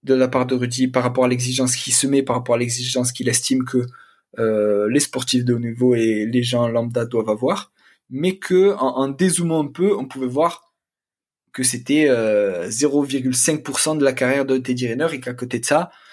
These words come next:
euh, quand il fallait s'effiler, euh, à je sais pas quelle heure du mat, quand il fallait faire des régimes, et, et, et franchement, les régimes sur les judokas et sur toutes les, euh, on va dire, les sports à catégorie de poids,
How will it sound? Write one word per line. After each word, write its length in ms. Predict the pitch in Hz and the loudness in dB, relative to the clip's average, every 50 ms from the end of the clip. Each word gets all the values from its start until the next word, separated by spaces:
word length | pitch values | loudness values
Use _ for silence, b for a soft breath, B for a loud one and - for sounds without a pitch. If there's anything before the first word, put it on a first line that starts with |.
| B B B B - | B B B B -6
euh, 160 | 113 117 113 | -4 -4 -2
quand 240 | - 135 131 131 131 | -4 -4 -4 -4 -2
il 40 | 127 | 0
fallait 200 | - 127 127 123 | 0 2 2 0
s'effiler, 680 | - 127 123 - - 127 127 131 135 139 139 139 135 131 | -2 -2 -4 -4 -2 0 0 2 2 2 4 4 4 2
euh, 220 | 123 117 113 110 110 110 b b b b b b _ | 2 2 2 0 0 -2 b b b b b b _
à 180 | - - - 123 | -8 -6 -4 -4
je 60 | - | -4
sais 80 | - 127 | -4 -2
pas 140 | - 127 | -4 -2
quelle 140 | 127 - 131 | 2 2 2
heure 100 | 123 127 | 2 2
du 80 | 127 127 | 0 2
mat, 160 | 135 139 147 | 2 2 2
quand 260 | 147 - 151 139 - | 2 0 -4 -4 -4
il 40 | - | -2
fallait 200 | - 135 131 131 | 0 0 2 2
faire 220 | 127 - 127 123 | 2 0 0 2
des 100 | 135 127 | 2 0
régimes, 440 | 120 120 120 123 123 135 139 131 127 | 0 0 0 0 2 2 2 2 2
et, 40 | 117 | 0
et, 800 | 98 110 117 120 120 120 117 113 98 - 117 117 117 113 107 117 | -2 -4 -4 -4 -4 -4 -6 -6 -8 -8 -8 -8 -8 -10 -10 -12
et 140 | 117 113 - _ _ _ _ _ _ _ _ _ _ | -14 -16 -16 _ _ _ _ _ _ _ _ _ _
franchement, 380 | - - 139 131 - - 151 | -8 -4 -4 -2 0 2 2
les 120 | 143 131 131 | 2 2 2
régimes 320 | 131 135 127 143 143 135 | 0 0 0 0 0 0
sur 200 | 127 - 135 135 | 0 0 0 0
les 80 | 127 123 | 0 0
judokas 340 | 127 131 131 127 - 151 135 | 0 0 0 0 2 2 2
et 120 | 127 123 | 2 0
sur 200 | 123 - - 123 | -2 -4 -8 -8
toutes 220 | - 151 151 - | -8 -8 -2 0
les, 220 | 143 135 131 127 120 | 4 4 6 6 4
euh, 60 | 117 120 b b b b b b b b b b b b _ _ _ _ | 2 -2 b b b b b b b b b b b b _ _ _ _
on 80 | - 127 | -6 -4
va 80 | 127 | -2
dire, 140 | 127 135 131 | 2 2 2
les 80 | 127 123 | 2 0
sports 260 | - - - 139 123 | -2 -2 0 0 0
à 60 | 120 | 0
catégorie 460 | 123 127 120 123 - - 127 123 123 | -2 -4 -4 -4 -6 -6 -4 -4 -4
de 40 | 123 | -4
poids, 280 | - - 170 196 220 | 0 0 0 0 0